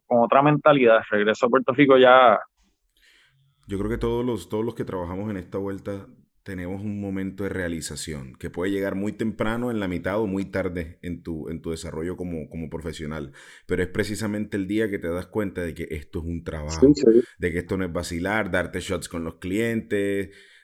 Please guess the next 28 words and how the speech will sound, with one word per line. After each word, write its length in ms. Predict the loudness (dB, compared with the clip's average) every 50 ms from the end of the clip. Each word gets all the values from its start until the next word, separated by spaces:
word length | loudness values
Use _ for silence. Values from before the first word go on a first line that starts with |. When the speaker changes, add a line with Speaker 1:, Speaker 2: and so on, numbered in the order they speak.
| _
Speaker 2:
no 140 | -8 -8 -8
sé, 520 | -6 -4 -4 -4 -4 -4 -6 -6 -8 -8 -6
one 240 | -4 -4 -4 -4 -4
night 160 | -4 -4 -6 -6
stands, 380 | -4 -2 -2 -2 -2 -4 -4
etcétera, 420 | -6 -4 -2 -2 -2 0 -2 -2 -2
sino 240 | -2 -4 -4 -4 -4
que 60 | -4
es 60 | -4
un 160 | -4 -6 -6
trabajo 440 | -4 -4 -2 -2 -2 -2 -4 -4 -6
y 40 | -6
que 160 | -6 -8 -10
pese 300 | -8 -8 -8 -8 -6 -8
a 40 | -8
que 80 | -8 -6
es 60 | -4
muy 200 | 0 2 2 4
divertido 460 | 4 4 2 0 0 0 0 0 0 0
y 60 | -2
que 100 | -4 -6
te 100 | -6 -8
pone 200 | -6 -6 -6 -4
en 60 | -4
una, 160 | -4 -6 -6 -6
en 120 | -6 -6
unas 160 | -4 -4 -6 -8
situaciones 580 | -8 -10 -10 -8 -6 -4 -4 -4 -4 -6 -8